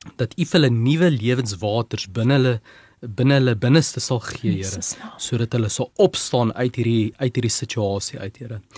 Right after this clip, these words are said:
Speaker 1: Here, ons bid ook vir elke persoon wat, ehm, wat, wat, eh, wat nie weet waantoe om te gaan nie, wat nie weet hoe om te maak in hierdie tydperk, Here.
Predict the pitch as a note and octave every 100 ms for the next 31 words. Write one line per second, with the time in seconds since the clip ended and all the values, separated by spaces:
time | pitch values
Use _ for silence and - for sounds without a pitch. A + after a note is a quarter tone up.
0 | - - - - C#3+ D3 D#3+ E3+ G#2+ C3
1 | C3 C#3+ - - B2+ B2 D3 D#3 D#3 -
2 | - B2 G#2+ G2 G2 _ - _ A#2 G#2
3 | A#2+ - A2+ A#2+ A#2 A#2 A#2 A#2 A2 -
4 | - _ G#2+ A#2 A2+ - _ _ - _
5 | _ E3 C3 B2+ C#3+ B2+ A#2+ - - _
6 | _ B2+ C3 F#3+ D3+ A#2+ B2+ G2+ G2 G#2+
7 | A#2+ A#2 A#2+ G#2+ - - G2+ F#2 F2+ G2+
8 | A2+ G3 B2 B2 C3 - - - - _
9 | _ C3 C#3+ C#3 - A#2+ G#2+ A#2+ C#3 G#2+
10 | A2 - G#2 G2+ - G2 - A2 G2+ G2+